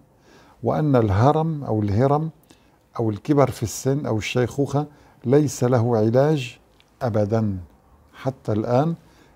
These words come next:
ليس له، ولا يمكن أن يكون له علاج، لأن هناك ما يسمى بالموت المبرمج للخلية. الخلية، الموت الخلية، أجل الخلية موجود في داخلها،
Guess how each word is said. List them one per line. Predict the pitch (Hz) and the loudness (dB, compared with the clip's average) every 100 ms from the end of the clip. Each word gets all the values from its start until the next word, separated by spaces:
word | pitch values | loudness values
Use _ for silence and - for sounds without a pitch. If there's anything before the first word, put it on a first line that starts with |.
| - | -2
ليس | 117 135 - | 0 2 0
له، | 123 | 0
ولا | 120 127 139 165 | 0 0 2 2
يمكن | 185 - 147 | 2 -2 -2
أن | 135 | 0
يكون | 131 131 143 | 0 0 2
له | 135 123 | 2 4
علاج، | 127 151 113 | 4 2 0
لأن | 101 139 135 | -2 -2 0
هناك | 110 123 147 160 - - - - _ | 2 2 2 0 -4 -20 -20 -20 _
ما | 120 | -2
يسمى | 120 117 - 147 143 117 | 0 0 0 -2 2 2
بالموت | 104 107 104 113 151 139 135 | 2 2 2 4 4 2 0
المبرمج | 110 104 107 117 139 123 107 101 | -2 0 2 2 2 2 0 -2
للخلية. | 104 - 107 104 98 90 _ _ _ _ _ - - _ _ - | -6 -2 0 0 -4 -8 _ _ _ _ _ -20 -20 _ _ -4
الخلية، | 110 - 117 151 143 120 113 | -2 2 4 4 2 2 0
الموت | 131 123 - - 131 143 196 185 156 | -4 -2 -4 -6 -2 4 4 2 -2
الخلية، | 139 - 131 143 143 131 175 | -2 -2 0 2 2 2 0
أجل | 151 147 | 2 2
الخلية | 151 - 143 156 | 0 -2 0 2
موجود | 143 135 123 151 | 2 0 0 -2
في | - 147 | -2 -2
داخلها، | 160 - 165 123 104 | -2 -2 -2 0 0